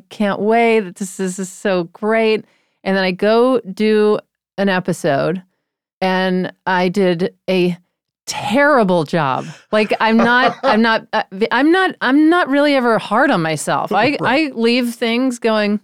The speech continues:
Speaker 1: "Yeah, that went pretty well." And then I move on in life.
Speaker 2: <laughs> Right.
Speaker 1: This, <laughs> I was, I, I, I couldn't get anything out of my mouth. And the director had to come in on an apple box and sit there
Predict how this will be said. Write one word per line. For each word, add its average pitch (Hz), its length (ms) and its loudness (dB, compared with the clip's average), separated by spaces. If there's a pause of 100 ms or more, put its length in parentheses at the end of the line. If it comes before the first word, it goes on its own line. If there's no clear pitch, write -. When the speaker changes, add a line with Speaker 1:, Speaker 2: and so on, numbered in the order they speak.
(120)
Speaker 1:
"Yeah, 466 140 0 (140)
that 415 160 2
went 403 160 2
pretty 240 200 2
well." 196 320 4
And 220 120 0
then 220 80 2
I 214 60 0
move 220 220 2
on 220 200 2
in 190 100 2
life. 147 300 -2
Speaker 2:
<laughs> - 20 -20
Right. 117 220 -4 (360)
Speaker 1:
This, 226 320 0 (200)
<laughs> - 60 -6
I 262 60 2
was, - 260 -2 (140)
I, 247 240 2 (560)
I, 233 380 2 (420)
I 226 140 2
couldn't 302 480 0
get 277 260 0
anything 240 400 0
out 220 100 0
of 220 80 0
my 208 120 0
mouth. 156 440 -2 (640)
And 202 580 0
the 196 140 0
director 214 480 0
had 208 180 0
to 196 80 -4
come 220 340 0
in 180 480 -2
on 185 140 -2
an 190 100 0
apple 190 300 -2
box 156 420 -2
and 170 140 -6
sit - 240 -4
there 160 360 -2